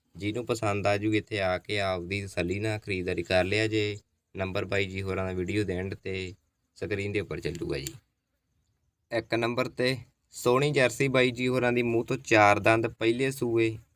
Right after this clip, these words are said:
ਡੇਟ ਮੁਤਾਬਕ ਬਾਈ ਜੀ ਹੁਣੇ ਕਹਿੰਦੇ ਪੰਦਰਾਂ ਦਿਨ ਦੀ ਕੱਚੀ ਆ।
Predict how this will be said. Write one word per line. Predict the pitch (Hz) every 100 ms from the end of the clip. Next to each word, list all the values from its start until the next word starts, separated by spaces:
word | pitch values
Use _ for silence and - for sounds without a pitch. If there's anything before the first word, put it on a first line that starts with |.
| _ -
ਡੇਟ | 95 98
ਮੁਤਾਬਕ | 104 104 104 101 107 110
ਬਾਈ | 101 98 98
ਜੀ | 107
ਹੁਣੇ | 110 110
ਕਹਿੰਦੇ | 107 110 120
ਪੰਦਰਾਂ | - 107 104 107 113
ਦਿਨ | 113 113
ਦੀ | 113
ਕੱਚੀ | 110 104 - 113 120
ਆ। | 123